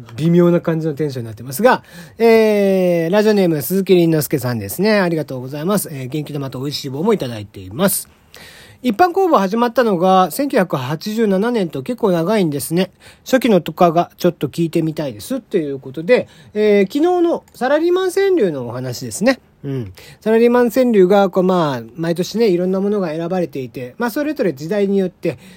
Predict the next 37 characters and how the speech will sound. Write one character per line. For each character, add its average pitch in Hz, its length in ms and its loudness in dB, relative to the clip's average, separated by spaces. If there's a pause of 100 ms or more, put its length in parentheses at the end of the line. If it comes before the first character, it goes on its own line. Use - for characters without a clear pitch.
(140)
え 170 160 0
ー、 160 60 -2
そ 185 80 -2
の 175 80 0
世 202 160 0
相 240 240 2
っ 240 40 -4
て - 140 -8
い 240 60 0
う 240 60 0
も 240 80 -2
の 220 100 -2
が、 135 120 -6
こ 135 120 -10
う、 - 20 -10
切 165 140 -6
り 156 100 -4
取 175 140 -2
ら 165 80 -2
れ 135 80 -4
て、 110 280 -14
み 180 120 -4
た 147 100 -8
い 120 60 -10
な 123 80 -12
の 196 100 -4
が 147 140 -4
あ 113 80 -12
る 107 80 -14
ん 92 80 -16
で 92 100 -20
す - 100 -20
け 113 100 -18
ど 135 100 -12
も、 208 260 0 (400)
え 240 60 -6
ー、 233 1120 0